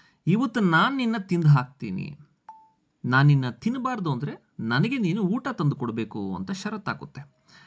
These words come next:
ಅದಕ್ಕೆ ನರಿ ಬಹಳ ಭಯ ಬಿದ್ದು ಒಪ್ಕೊಳ್ಳುತ್ತೆ. "ಸರಿ, ಸರಿ, ನನ್ನ ತಿನ್ಬೇಡ ದಯವಿಟ್ಟು, ನಾನ್ ನಿನಗೆ ಊಟ ತಗೊಂಡ್ ಬರ್ತೀನಿ, ಆಹಾರ ತೆಗೆದುಕೊಂಡು ಬರ್ತೀನಿ" ಅಂತ ಅಲ್ಲಿಂದ ಮುಂದಕ್ಕೆ ಹೋಗುತ್ತೆ. ಹಾಗೇ ಮುಂದೆ ಹೋಗ್ತಾ ಇರ್ಬೇಕಾದ್ರೆ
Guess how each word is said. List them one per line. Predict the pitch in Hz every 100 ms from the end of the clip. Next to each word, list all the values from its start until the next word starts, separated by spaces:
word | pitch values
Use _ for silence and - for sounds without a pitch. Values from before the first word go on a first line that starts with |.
| - - _
ಅದಕ್ಕೆ | 110 113 117
ನರಿ | 113 113 147 135 131 151
ಬಹಳ | 110 110 120 147
ಭಯ | 151 131 135
ಬಿದ್ದು | 143 156
ಒಪ್ಕೊಳ್ಳುತ್ತೆ. | 143 - 185 156 139 - _ _
"ಸರಿ, | 165 147
ಸರಿ, | 139 120
ನನ್ನ | 107 120
ತಿನ್ಬೇಡ | 120 120 120 120
ದಯವಿಟ್ಟು, | 104 104 107 202 294 - _ 107
ನಾನ್ | 113 170 247
ನಿನಗೆ | 180 208
ಊಟ | 185 196 226
ತಗೊಂಡ್ | 226 135 147
ಬರ್ತೀನಿ, | 113 98 107 101 98
ಆಹಾರ | 127 185 185
ತೆಗೆದುಕೊಂಡು | 147 131 143 120
ಬರ್ತೀನಿ" | 110 - 123
ಅಂತ | 110 101
ಅಲ್ಲಿಂದ | 123 107 135 156 180
ಮುಂದಕ್ಕೆ | 190 190 214 147
ಹೋಗುತ್ತೆ. | 107 - 71 - _ _ _ _ _
ಹಾಗೇ | - 160 220 262 277
ಮುಂದೆ | 240 175 175
ಹೋಗ್ತಾ | 151 139 -
ಇರ್ಬೇಕಾದ್ರೆ | 127 107 104 110 196 175 165 208